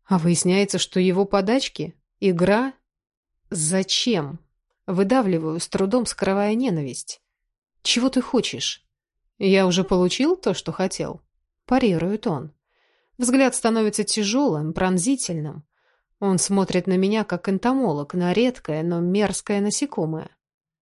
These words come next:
«Ночь. Помнишь? Ты стоял на коленях и умолял её согласиться.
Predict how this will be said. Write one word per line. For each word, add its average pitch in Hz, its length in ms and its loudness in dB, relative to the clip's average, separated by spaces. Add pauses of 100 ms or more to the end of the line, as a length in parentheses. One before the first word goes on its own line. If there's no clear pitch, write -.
(560)
«Ночь. 262 540 -2 (380)
Помнишь? 302 640 0 (520)
Ты 196 100 0
стоял 190 360 4
на 180 120 4
коленях 196 600 2
и 185 40 2
умолял 202 540 2
её 175 300 0
согласиться. 202 880 -2